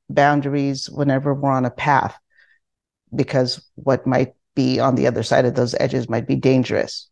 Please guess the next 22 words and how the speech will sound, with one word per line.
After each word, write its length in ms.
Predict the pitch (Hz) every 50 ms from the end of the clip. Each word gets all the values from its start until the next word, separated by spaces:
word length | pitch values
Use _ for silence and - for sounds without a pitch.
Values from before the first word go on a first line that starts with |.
| _ _ _ _ _ _
right? 360 | - 95 104 117 113 - - - _
We, 440 | - 131 139 143 135 127 131 127 - - - - - - -
we 140 | 156 160 160
need 220 | 165 165 160 160
parameters 720 | - - 156 139 127 127 127 - - - - - - - - _ _ _ _
by 140 | - 117 131
which 340 | 131 131 139 139 - - -
to, 360 | - - 131 123 131 127 117 - _ _ _ _ _ - - _ _ _ _ _ _
um, 420 | 135 135 127 107 107 - 139 135 - _ _ _ _ _ _ _ _ _ _ _ _ _ _ _ _ _ _ _ _ _ _
by 120 | 156 151
which 240 | 151 156 151 - -
to 80 | - 175
maneuver. 420 | 190 220 247 254 185 135 - -
So 440 | - - - 190 170 165 165 165 - - - - - _ _ _ _ -
in 160 | 180 170 170
that 320 | 160 151 147 - - -
third 240 | - 240 285 277 214
space, 640 | - - - - 220 196 151 117 135 147 - - _ _ -
the, 180 | - - - -
the 140 | 160 156 147
third 360 | - - - 208 208 202 202
space, 420 | - - - 196 185 175 - -